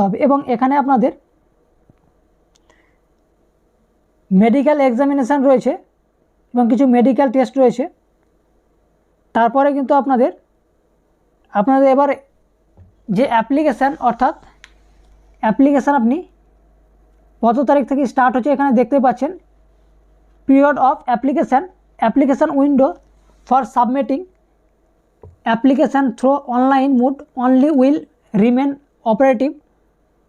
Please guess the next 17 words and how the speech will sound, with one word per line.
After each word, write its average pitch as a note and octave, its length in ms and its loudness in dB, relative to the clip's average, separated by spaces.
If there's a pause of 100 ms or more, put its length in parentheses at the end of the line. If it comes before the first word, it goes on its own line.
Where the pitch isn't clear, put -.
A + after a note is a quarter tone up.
(520)
for B3+ 160 2
the B3+ 180 -2 (600)
period C4+ 340 2 (1080)
first B3+ 320 -2 (500)
March B3 340 0 (180)
দু A#3 160 -4
হাজার C4 240 0
চব্বিশ C4 380 0 (560)
from B3 180 2 (3750)
জিরো A3+ 360 2
জিরো C4+ 320 0
প-, B3+ 360 -4
আহ, G#3+ 360 -4 (580)
জিরো A3+ 340 2
ওয়ান C4+ 280 -2
hours B3 340 -2 (240)
to B3+ 120 2